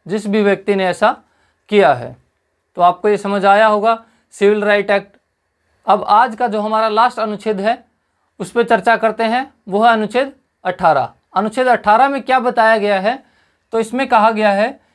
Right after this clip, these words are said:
कि जो भी उपाधियां हैं, उनका अंत कर दिया जाए। ऐसा क्यों किया जाए? तो ये जो समानता है, उसके लिए। अगर किसी को उपाधि दी जाएगी,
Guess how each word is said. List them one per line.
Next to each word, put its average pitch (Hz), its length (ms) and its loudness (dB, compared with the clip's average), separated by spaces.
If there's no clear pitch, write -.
कि 226 80 -8
जो 214 180 0
भी 262 160 0
उपाधियां 214 640 0
हैं, 135 320 -10
उनका 240 240 0
अंत 247 360 0
कर 220 120 2
दिया 175 220 -2
जाए। 127 260 -6
ऐसा 196 260 2
क्यों 247 280 -2
किया 247 220 2
जाए? 233 220 2
तो 220 60 -6
ये 247 140 -2
जो 254 140 0
समानता 226 580 0
है, 247 340 0
उसके 220 340 -4
लिए। 131 360 -8
अगर 196 280 2
किसी 240 280 -4
को 233 140 -2
उपाधि 214 460 2
दी 240 200 2
जाएगी, 208 520 -2